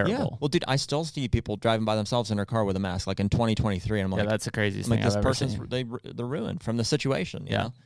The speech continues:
Speaker 1: Yeah. Which is weird, i-, you know, 'cause, like, uh, most countries in Asia, that's what they have always done.
Speaker 2: Mm.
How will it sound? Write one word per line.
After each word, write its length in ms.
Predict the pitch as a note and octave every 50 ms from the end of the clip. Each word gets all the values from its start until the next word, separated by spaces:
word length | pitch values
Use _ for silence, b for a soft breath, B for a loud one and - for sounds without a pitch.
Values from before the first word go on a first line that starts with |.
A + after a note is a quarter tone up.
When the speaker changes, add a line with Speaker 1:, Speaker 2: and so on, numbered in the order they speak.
| _ _ _ _ _ _
Speaker 1:
Yeah. 140 | - A2 A2 - - _ _ _ _ _ _ _ _
Which 180 | _ F3+ F3 -
is 80 | D#3+
weird, 380 | C#3 F3+ A#3 G#3+ F3 D#3+ C#3+ - - - -
i-, 200 | - D3 C#3+ B2 -
you 120 | C#3 C#3
know, 220 | B2 A#2 A2+ A#2 -
'cause, 160 | - C#3+ B2
like, 200 | B2 A#2+ A2+ A2 - - - _ _ _ _ -
uh, 320 | B2+ A#2+ A#2 A2 G#2+ A2 A2
most 200 | A#2+ C3+ C3+ -
countries 340 | E3 D3+ C3+ - C3 A#2 A#2
in 80 | A2
Asia, 380 | A2+ B2+ D3+ C#3 A2+ A2 G#2+ - - _ _ _ _
that's 180 | - A#2+ B2 -
what 180 | C3 B2+ - -
they 200 | B2 A#2 A2+ G#2+
have 240 | G#2 G#2 A2+ G2
always 340 | A2 A2 B2+ C3 - - -
done. 260 | - - - E2 D3+ - _ _
Speaker 2:
Mm. 160 | F2+ E2+ D#2